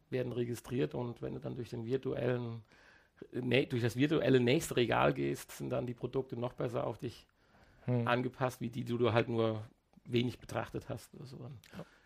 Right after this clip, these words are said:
Speaker 2: Du brauchst dann nur die virtuellen Teile auch angucken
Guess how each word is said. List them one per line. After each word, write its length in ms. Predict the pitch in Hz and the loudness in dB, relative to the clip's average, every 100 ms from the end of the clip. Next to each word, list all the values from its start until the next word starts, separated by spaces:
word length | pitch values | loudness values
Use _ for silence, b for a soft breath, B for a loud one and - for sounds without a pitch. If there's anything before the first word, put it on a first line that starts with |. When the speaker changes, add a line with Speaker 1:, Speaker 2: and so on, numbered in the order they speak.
| B - | B -4
Speaker 2:
Du 100 | 123 | 4
brauchst 260 | 127 - | 4 4
dann 100 | 123 | 2
nur 100 | 127 | 4
die 120 | 123 117 | 4 4
virtuellen 420 | 127 110 110 123 | 4 2 2 2
Teile 300 | 120 120 117 | 4 4 2
auch 120 | 113 | 0
angucken 540 | 113 131 - 131 151 | -2 -2 0 -2 -4